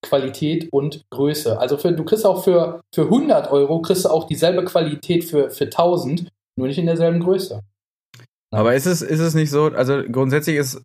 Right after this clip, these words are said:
Speaker 2: ähm, denke ich ja, viele Kunden haben erstmal, also wenn man jetzt so das erste Mal in ein Tattoo-Studio reinkommt, keine Ahnung, was kann sowas kosten und haben maximal von Leuten in ihrem Umfeld gehört, was haben die denn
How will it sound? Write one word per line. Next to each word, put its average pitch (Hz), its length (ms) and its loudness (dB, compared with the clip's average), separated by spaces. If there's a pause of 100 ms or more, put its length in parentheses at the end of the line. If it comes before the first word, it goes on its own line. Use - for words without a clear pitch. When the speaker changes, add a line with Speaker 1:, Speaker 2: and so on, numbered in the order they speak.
(140)
Speaker 2:
ähm, 135 640 0 (1300)
denke 147 200 4
ich 156 100 0
ja, 143 140 2
viele 151 280 -2
Kunden 147 280 0
haben 139 160 2
erstmal, 127 500 0 (920)
also 101 540 -4
wenn 107 240 -2
man 107 100 0
jetzt 104 160 -4
so 104 120 -8
das - 120 -10
erste 110 300 0
Mal 110 140 0
in 101 100 -2
ein 104 140 -2
Tattoo-Studio 127 500 -4
reinkommt, 120 520 -2 (220)
keine 127 320 2
Ahnung, 123 280 2
was 110 160 0
kann 147 200 -2
sowas 156 280 0
kosten 151 240 -2
und 117 120 -2
haben 123 200 2
maximal 139 680 2
von 127 260 0
Leuten 135 520 0
in 123 140 -2
ihrem 127 280 -2
Umfeld 139 440 -2
gehört, 127 340 0
was 120 160 -4
haben 131 200 0
die 127 120 -4
denn 117 300 0